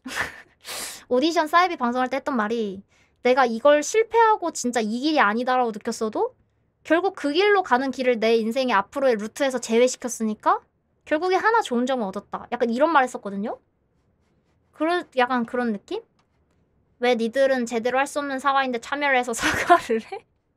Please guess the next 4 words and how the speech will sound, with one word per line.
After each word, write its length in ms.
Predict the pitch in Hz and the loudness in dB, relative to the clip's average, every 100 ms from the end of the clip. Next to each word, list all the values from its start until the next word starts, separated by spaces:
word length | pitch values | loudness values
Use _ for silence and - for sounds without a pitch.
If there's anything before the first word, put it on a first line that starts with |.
| _ _ _ _ _ _ _ _ _ _ - - _ _ - - - - - - - _ _ _ _ _ _ _ _ _ _ _ _ _ _ _ _ _ _ _ _ _ _ _ _ _ _ - - - - _ _ - - - 784 - - - 659 - _ _ _ _ _ _ _ _ - - 466 - - - - _ _ _ _ _ _ _ _ _ _ _ _ _ _ _ _ _ _ _ _ _ _ _ - - - - - _ _ _ _ _ _ | _ _ _ _ _ _ _ _ _ _ -6 -6 _ _ -16 -12 -12 -8 -8 -8 -14 _ _ _ _ _ _ _ _ _ _ _ _ _ _ _ _ _ _ _ _ _ _ _ _ _ _ -10 -8 -8 -12 _ _ -20 -4 2 2 2 0 2 4 2 _ _ _ _ _ _ _ _ -12 -10 -10 -10 -10 -10 -12 _ _ _ _ _ _ _ _ _ _ _ _ _ _ _ _ _ _ _ _ _ _ _ -12 -6 -6 -8 -18 _ _ _ _ _ _
<laughs> 420 | - 855 719 640 | -2 -2 -2 0
와, 680 | 262 262 294 302 294 285 285 | 4 8 8 8 6 4 2
진짜. 220 | 302 330 403 | -2 -4 -2
<laughs> 460 | 605 622 587 - | -2 -6 -10 -16